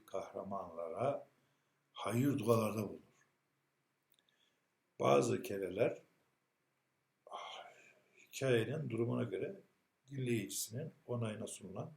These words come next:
sorular sorulur. Ancak bu sorulara cevap beklenmez. Bu sorular "Öyle değil mi? Siz olsaydınız na-, ne yapardınız?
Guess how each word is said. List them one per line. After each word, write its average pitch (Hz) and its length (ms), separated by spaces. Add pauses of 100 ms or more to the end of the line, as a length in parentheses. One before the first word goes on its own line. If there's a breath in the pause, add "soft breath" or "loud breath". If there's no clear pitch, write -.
sorular 101 420
sorulur. - 460 (1500 loud breath)
Ancak 139 460
bu 131 60
sorulara 120 500
cevap 127 340
beklenmez. 98 580
Bu 120 40
sorular 95 680 (800)
"Öyle 147 240
değil 160 300
mi? 110 140 (1000)
Siz - 220
olsaydınız 127 840
na-, 104 280
ne 120 80
yapardınız? - 920